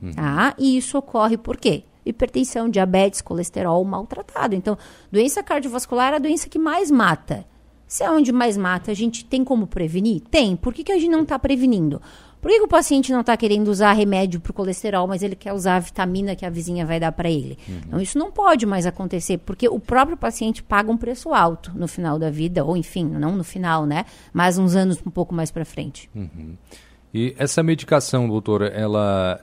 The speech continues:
Speaker 1: tem um tempo de tratamento, tem que usar por muito tempo, depende de cada pessoa?
Speaker 2: Eu te diria, depende de cada pessoa, mas na maioria das vezes o tempo é a longo prazo, né?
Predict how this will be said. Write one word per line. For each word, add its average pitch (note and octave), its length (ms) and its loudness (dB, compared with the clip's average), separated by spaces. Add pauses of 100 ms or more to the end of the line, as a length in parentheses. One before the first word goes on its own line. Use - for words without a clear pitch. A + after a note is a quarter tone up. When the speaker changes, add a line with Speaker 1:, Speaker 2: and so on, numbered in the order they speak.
Speaker 1:
tem B2+ 100 0
um C3 100 0
tempo A2+ 280 -2
de G#2 80 -2
tratamento, G2+ 680 -4
tem G2+ 120 -8
que F#2+ 100 -10
usar F#2+ 160 -4
por F#2 160 -8
muito F2 240 -8
tempo, B2+ 220 -6
depende G#2 300 -2
de F#2 80 -10
cada F#2 200 -4
pessoa? B2 500 -6 (760)
Speaker 2:
Eu C4 140 -4
te D4+ 180 -8
diria, E4 280 4
depende D#4 500 4
de - 80 -6
cada C4+ 240 2
pessoa, A#3+ 340 0
mas A#3 240 2
na A#3+ 140 2
maioria B3 480 6
das B3 240 2
vezes G#3 260 2
o C4 60 0
tempo B3 480 2
é B3 180 6
a B3 60 6
longo A#3+ 320 2
prazo, D#3 560 4
né? D#3+ 300 2